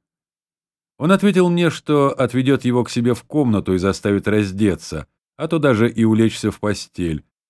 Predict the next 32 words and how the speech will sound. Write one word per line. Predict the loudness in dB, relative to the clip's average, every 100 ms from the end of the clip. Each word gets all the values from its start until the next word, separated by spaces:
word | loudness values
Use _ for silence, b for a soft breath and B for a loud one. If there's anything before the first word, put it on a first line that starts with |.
| _ -8
Сам | 0 2 4
же | 2
он | 2
с |
тремя | -2 0 2 0
своими | 0 0
молодцами | 2 2 0 0 0 0
проведёт | -2 -2 0 -2 -2
ночь | -2
за | 0 2
выпивкой | 2 0 -4 -4 -6
и | -4 -2 -2
игрою. | -2 -4 -4 -6 -14 _ _ _ _ _ _ _ _ _ _ _ _ _ _ _ -6
Я | 2 4
оставался | 4 4 4 4 0
с | -2
ними, | 0 0
покуда | 0 -2 0 0 2
не | 2
увидел | 2 2 0 0
приближающегося | -2 -2 0 2 2 0 -2 -4 -4 -6 -8
Г, | -4 -2 -2 -4 _ _ _ _
и | -6
тогда | -2 2 4 4
отступил | 2 -4 -4 0 0 2
на | 2
несколько | 0 -2 -6 -8
шагов | -4 -2 -2 -2
в | -4
темноту, | -6 -4 -2 -2 -2 -4
чтобы | -6 -8 -6 -2
быть | -4